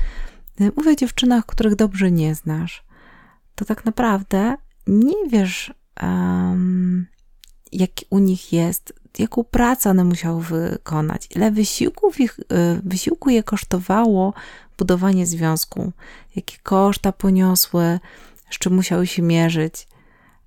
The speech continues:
e, co też musiały się nauczyć i co przerobić, gdy już były w tym związku, żeby ten związek przetrwał. Widzimy tylko to, co zewnętrzne, co się pokazuje ludziom. Widzisz to, że są w szczęśliwym związku, ale tak naprawdę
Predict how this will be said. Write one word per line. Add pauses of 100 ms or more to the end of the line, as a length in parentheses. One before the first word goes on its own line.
(140)
e,
co
też
musiały
się
nauczyć
i
co
przerobić,
gdy
już
były
w
tym
związku,
żeby
ten
związek
przetrwał. (500)
Widzimy
tylko
to,
co
zewnętrzne, (100)
co
się
pokazuje
ludziom. (640)
Widzisz
to,
że
są (240)
w
szczęśliwym
związku, (580)
ale
tak
naprawdę